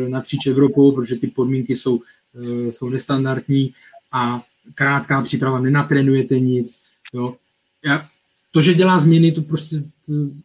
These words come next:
jako myslím si, že pan, eh, Kota, on teda tím byl známý už v Brně, on v Jablonci ještě, když trénoval, tam, eh, hráči nevěděli, jed-, jednou se hrálo tři pět dva, druhý zápas se hrálo čtyři pět jedna, pak čtyři šest nula, úplně bez klasického,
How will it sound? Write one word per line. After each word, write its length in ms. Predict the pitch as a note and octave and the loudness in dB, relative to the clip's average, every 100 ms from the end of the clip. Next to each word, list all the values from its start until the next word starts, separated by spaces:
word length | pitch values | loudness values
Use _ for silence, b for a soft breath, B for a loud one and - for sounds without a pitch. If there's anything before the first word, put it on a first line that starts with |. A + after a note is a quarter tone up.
| _ _ - | _ _ -4
jako 160 | D3+ F#3 | 2 4
myslím 260 | F#3 G3 | 6 4
si, 80 | F3 | 4
že 120 | F#3+ | 2
pan, 220 | G3 F#3+ | 2 0
eh, 200 | F3+ F3+ | -2 -2
Kota, 320 | E3+ F#3 F#3+ F#3 | -2 0 0 2
on 140 | F#3 | 0
teda 200 | F#3+ F#3 F3+ | 2 -2 -2
tím 140 | F#3+ F3+ | 0 2
byl 120 | F#3+ | 2
známý 340 | E3+ F3 F3 | 0 -2 -2
už 160 | E3+ C3 | -2 -4
v 60 | C#3 | -2
Brně, 320 | F3 F3 F3 | 0 0 -2
on 240 | D#3+ D#3 D3 | -4 -6 -4
v 80 | |
Jablonci 440 | D#3+ E3 F#3 F3+ E3 | -2 0 0 -2 -4
ještě, 200 | D3 D#3 | -4 -6
když 160 | D3+ | -8
trénoval, 460 | D3 D3 F3 E3 C3 B B _ | -6 -6 -4 -4 -8 B B _
tam, 220 | C#3 C#3+ | -6 -4
eh, 120 | C#3+ | -4
hráči 360 | C#3 D3+ D3+ D#3+ | -4 -4 -4 -2
nevěděli, 420 | D3+ D3+ D3+ D3+ D3 C#3+ C#3+ D3 | 0 0 0 0 -2 -4 -8 -6
jed-, 260 | D3+ D3 D#3 | -6 -4 -4
jednou 240 | D3+ D3+ | -2 -2
se 140 | D3+ D3 | -2 -2
hrálo 480 | D3 D3+ D3 C#3 - | -2 -2 -2 -4 -6
tři 160 | - D3 | -6 -4
pět 160 | D3+ | -2
dva, 320 | C#3 D3 D3 | -4 -4 -6
druhý 260 | C#3+ C3+ D3 | -4 -2 -2
zápas 340 | C#3+ C#3 C#3 | -2 -6 -8
se 100 | - | -6
hrálo 360 | C#3 C#3+ C#3+ C3+ | -6 -4 -2 -2
čtyři 280 | B2+ D3 C#3 | -4 -6 -4
pět 160 | C#3+ | -2
jedna, 240 | C#3 C#3+ D3+ | -2 -2 -6
pak 140 | C#3 | -8
čtyři 240 | - D3 C#3+ | -6 -6 -4
šest 160 | C#3+ | -4
nula, 240 | C#3 C#3+ C#3+ | -4 -4 -4
úplně 260 | C#3 C#3+ | -4 -6
bez 140 | C#3 - | -8 -10
klasického, 600 | C#3 - C#3+ - C#3+ | -10 -14 -14 -6 -2